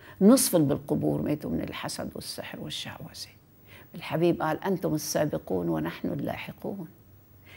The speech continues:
أنت أول ناس لحقتيني، وابتسمت. وهو اللي عم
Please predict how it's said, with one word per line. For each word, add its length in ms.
أنت 140
أول 280
ناس 360
لحقتيني، 680
وابتسمت. 600
وهو 400
اللي 200
عم 400